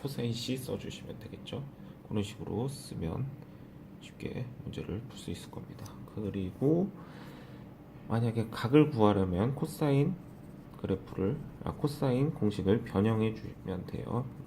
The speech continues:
맨 앞에 건 코사인 A는 나머지를 넘기게 되면 얘가 일로 넘어가고 A 제곱, 일로 넘어간다고 생각해서 B 제곱 더하기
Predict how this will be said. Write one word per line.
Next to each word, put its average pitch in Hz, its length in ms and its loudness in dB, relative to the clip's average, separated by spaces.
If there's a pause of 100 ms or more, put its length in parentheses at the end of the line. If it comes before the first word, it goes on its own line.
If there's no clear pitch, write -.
맨 113 200 2
앞에 - 160 0
건 - 160 -2
코사인 147 400 2
A는 135 460 4
나머지를 101 460 4
넘기게 85 400 2
되면 101 440 4 (1600)
얘가 123 420 8
일로 107 280 4
넘어가고 104 480 6
A 92 100 8
제곱, - 280 -2
일로 87 220 0
넘어간다고 - 440 -2
생각해서 95 600 0 (120)
B - 140 -6
제곱 104 340 4
더하기 131 560 2